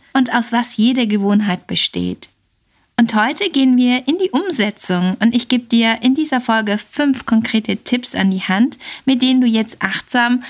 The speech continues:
neue Gewohnheiten und Routinen etablieren kannst. Ich wünsche dir viel Spaß beim Reinhören. In der letzten Folge haben wir darüber gesprochen, aus welchen Bestandteilen eine Routine besteht,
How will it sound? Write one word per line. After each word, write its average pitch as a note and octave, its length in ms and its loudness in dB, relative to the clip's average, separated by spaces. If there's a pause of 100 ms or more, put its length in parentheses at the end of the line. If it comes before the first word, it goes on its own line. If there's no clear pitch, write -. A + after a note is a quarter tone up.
(140)
neue C#4+ 380 2
Gewohnheiten G#3+ 920 0
und G3 220 -2
Routinen G3 500 -2
etablieren F3+ 640 -2
kannst. - 560 -6 (380)
Ich E4 160 -2
wünsche F4 280 0
dir G#3 200 0
viel F3+ 140 -6
Spaß F3 480 -4
beim E3+ 200 -2
Reinhören. E3+ 720 -2 (1120)
In C4 120 2
der A#3+ 100 2
letzten G#3+ 380 -2
Folge B3 420 -2
haben A3 220 2
wir A3 100 0
darüber G#3 340 0
gesprochen, G3+ 720 -2 (140)
aus C#4+ 200 -4
welchen D4+ 320 0
Bestandteilen G#3 1040 0
eine G3+ 360 0
Routine G3+ 460 -2
besteht, F3 580 -6